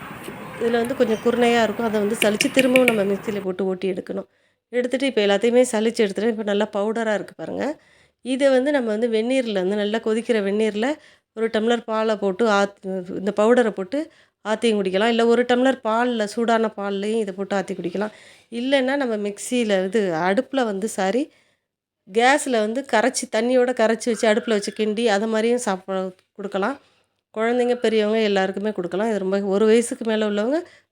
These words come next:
தாராளமா இதை சாப்பிடலாம். இது ரொம்ப ஹெல்தியானது. இது பாருங்க, இந்த நாட்டு சர்க்கரையோட நான் பால் உடைச்சு வச்சு கொடுக்குறேன்.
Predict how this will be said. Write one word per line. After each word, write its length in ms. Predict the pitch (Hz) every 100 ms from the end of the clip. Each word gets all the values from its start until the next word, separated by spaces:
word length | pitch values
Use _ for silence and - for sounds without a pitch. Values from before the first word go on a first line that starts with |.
| -
தாராளமா 500 | 214 226 233 226 233
இதை 140 | 202
சாப்பிடலாம். 560 | 190 185 180 190 196 247 _ _ _ _ _ _ _ _ -
இது 60 |
ரொம்ப 180 | 202 214
ஹெல்தியானது. 760 | 220 214 214 214 233 202 185 247 285
இது 160 | 208
பாருங்க, 320 | - 190 202 226
இந்த 140 | 220
நாட்டு 200 | 208 220
சர்க்கரையோட 380 | 233 - 190 208
நான் 180 | 240 220
பால் 260 | - 202 220
உடைச்சு 320 | 190 185 -
வச்சு 180 | 196 -
கொடுக்குறேன். 420 | - - - -